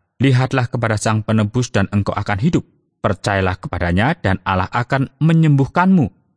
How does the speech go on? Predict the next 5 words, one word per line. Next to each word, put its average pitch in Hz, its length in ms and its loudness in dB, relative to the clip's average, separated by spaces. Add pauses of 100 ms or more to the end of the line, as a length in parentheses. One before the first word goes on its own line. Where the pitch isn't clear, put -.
(140)
menyelamatkanmu 143 1120 2
dari 95 240 2
racun 92 320 -2
dosa, 101 400 -2 (240)
dan 123 400 0